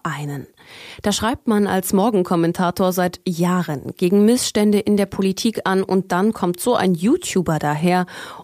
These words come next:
und bringt mal eben das Wesentliche schlagfertig auf den Punkt. Zack, zack, zack.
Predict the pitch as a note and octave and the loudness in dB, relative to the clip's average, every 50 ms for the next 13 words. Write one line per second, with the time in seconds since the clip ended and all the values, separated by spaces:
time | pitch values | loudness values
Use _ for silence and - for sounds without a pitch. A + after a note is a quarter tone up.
0 | - - A3 - A3 A#3+ C#4 - C#4 C#4 C#4 C4 - A3 G#3+ A3+ A3 G#3+ G#3+ G#3+ | -2 -2 -2 0 0 0 0 0 0 0 0 2 2 2 4 4 4 2 2 0
1 | - - F3 F#3 F#3 F#3 E3 F#3 F3 - F3 - - F3+ E3 - - D#3+ C#3+ C#3+ | -2 0 2 2 4 4 4 2 0 0 -2 0 0 0 0 0 0 -2 -2 -2
2 | - - - D#3+ - - D3+ - - - C#3 C#3 - F3+ F3+ F#3 - - E3+ - | -4 -4 -2 -2 -2 -2 -4 -4 -4 -6 -6 -2 2 2 2 2 2 0 -2 -2
3 | - - - - - - - - - - - - - - G3 G3 G3 - - - | -2 -6 -8 -8 -8 -10 -16 -18 -18 -14 -10 -4 -2 0 0 -2 -2 -6 -14 -16
4 | - - - - D#3 C3 - - - - - - - - - - - - - | -12 -8 -4 -4 -4 -4 -6 -10 -16 -10 -8 -6 -6 -6 -8 -10 -14 -18 -18